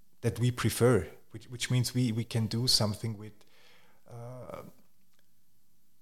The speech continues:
how we look in the virtual reality. And that goes pretty fast, and you can change your clothes, your face, uh, your gender and so on, um, or your sex, and, and, and that goes pretty fast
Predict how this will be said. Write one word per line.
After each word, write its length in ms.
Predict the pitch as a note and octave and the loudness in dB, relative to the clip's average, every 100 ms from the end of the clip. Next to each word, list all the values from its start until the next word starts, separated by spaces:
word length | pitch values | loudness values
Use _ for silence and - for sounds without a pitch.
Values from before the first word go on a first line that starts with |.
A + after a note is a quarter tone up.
| - - - | -20 -14 -2
how 200 | - A#2 | 4 4
we 140 | A2+ | 6
look 480 | A2+ D3+ D#3 - - | 6 4 2 -4 -2
in 140 | A#2 | 0
the 60 | G2+ | 2
virtual 420 | G2+ G2+ - G#2+ | 2 2 0 -2
reality. 520 | F2+ F#2+ F2 F#2 - G2+ | -2 -2 -2 -6 -10 -6
And 160 | G#2 A2 | -2 0
that 260 | D#3 - | -2 -2
goes 260 | - B2+ A#2+ | 0 0 0
pretty 440 | - A2+ A2+ G#2+ | 0 2 4 2
fast, 500 | F#2+ - F2 F#2+ - | 0 0 0 2 0
and 140 | G#2 G2 | -2 -2
you 80 | A2 | 0
can 240 | A#2 G#2+ | 0 2
change 560 | - A#2 B2 A#2+ - - | 4 6 6 4 2 0
your 80 | |
clothes, 560 | F#2+ - A2 A#2 G#2+ - | -2 4 4 4 4 2
your 140 | G2+ | 0
face, 600 | F#2+ G#2+ G#2+ G#2 - - | 2 2 2 2 2 0
uh, 460 | - - - - - - - - - - - - | -4 -8 -10 -12 -14 -16 -20 -20 -20 -20 -20 -10
your 120 | - A2+ | -4 2
gender 420 | - A#2 A#2 A2 | 6 6 6 6
and 160 | A2 | 4
so 140 | - G#2 | 4 4
on, 280 | G2 A2 F#2+ - | 4 4 0 -2
um, 500 | G#2 G2+ G2 F#2 - - - - - - - - - - - | 0 2 2 0 -4 -14 -20 -20 -20 -20 -20 -20 -20 -20 -2
or 100 | A#2 | 2
your 160 | A2 G#2+ | 4 4
sex, 320 | C#3+ A#2+ - | 4 2 2
and, 160 | A2+ F2 | 2 4
and, 180 | A2 A2 | 2 4
and 160 | G#2+ | 4
that 260 | C3+ C#3+ - | 4 2 4
goes 260 | B2+ A#2+ | 4 4
pretty 320 | - - A#2+ G#2 | 2 2 4 4
fast 480 | - D#2 - - | 0 -2 -4 -10